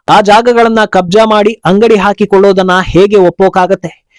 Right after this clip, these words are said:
ಯಾಕಂದ್ರೆ ಇದಕ್ಕಾಗಿಯೇ ಕೋಟಿ ಕೋಟಿ ಹಣ ನೀಡಿ ಜಾಗ ಖರೀದಿ ಮಾಡಿ ವ್ಯಾಪಾರ ಮಾಡುವವರಿಗೆ ಇದರಿಂದ ಅನ್ಯಾಯ ಆದಂತೆ ಆಗಲ್ವಾ ಅನ್ನೋ ಪ್ರಶ್ನೆಯನ್ನ ಎತ್ತುತ್ತಿದ್ದಾರೆ.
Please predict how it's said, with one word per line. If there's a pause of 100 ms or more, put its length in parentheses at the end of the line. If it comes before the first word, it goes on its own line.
(180)
ಯಾಕಂದ್ರೆ
ಇದಕ್ಕಾಗಿಯೇ
ಕೋಟಿ
ಕೋಟಿ
ಹಣ
ನೀಡಿ
ಜಾಗ
ಖರೀದಿ
ಮಾಡಿ
ವ್ಯಾಪಾರ
ಮಾಡುವವರಿಗೆ
ಇದರಿಂದ (240)
ಅನ್ಯಾಯ
ಆದಂತೆ (140)
ಆಗಲ್ವಾ
ಅನ್ನೋ
ಪ್ರಶ್ನೆಯನ್ನ
ಎತ್ತುತ್ತಿದ್ದಾರೆ.